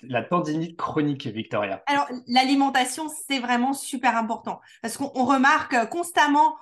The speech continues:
Speaker 2: euh, quand on fait l'interrogatoire des personnes qui font des tendinites à répétition, qu'au niveau de l'alimentation, il va y avoir des apports qui sont pas réguliers, voire certains apports qui vont être complètement absents. Et notamment, on va constater que,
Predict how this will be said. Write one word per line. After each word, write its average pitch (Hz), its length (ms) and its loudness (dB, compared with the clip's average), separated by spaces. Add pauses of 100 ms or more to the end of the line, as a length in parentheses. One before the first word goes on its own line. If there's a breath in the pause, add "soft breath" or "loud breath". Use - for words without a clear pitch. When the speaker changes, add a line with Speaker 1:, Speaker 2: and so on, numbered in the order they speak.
(140 loud breath)
Speaker 2:
euh, 220 160 -2
quand 330 220 -4
on 330 80 0
fait 320 160 -2
l'interrogatoire 269 800 0
des 220 100 -4
personnes 247 380 -2
qui 247 140 -4
font 240 160 -2
des 220 180 -4
tendinites 320 480 -2
à 254 60 4
répétition, 247 760 -2 (300 loud breath)
qu'au 359 120 2
niveau 311 260 2
de 269 60 0
l'alimentation, 254 880 0
il 220 120 -4
va 240 120 4
y 247 100 0
avoir 254 460 4 (200 loud breath)
des 285 280 0
apports 269 440 4
qui - 140 -12
sont 311 220 -4
pas 262 140 4
réguliers, 226 600 -4
voire 330 240 4
certains 269 480 -2
apports 233 320 2
qui - 140 -12
vont 247 100 -4
être 330 240 -6
complètement 339 640 -2
absents. 330 400 0 (300 loud breath)
Et 247 80 -2
notamment, 262 380 4
on 359 40 2
va 233 120 6
constater 269 640 -6
que, - 120 -6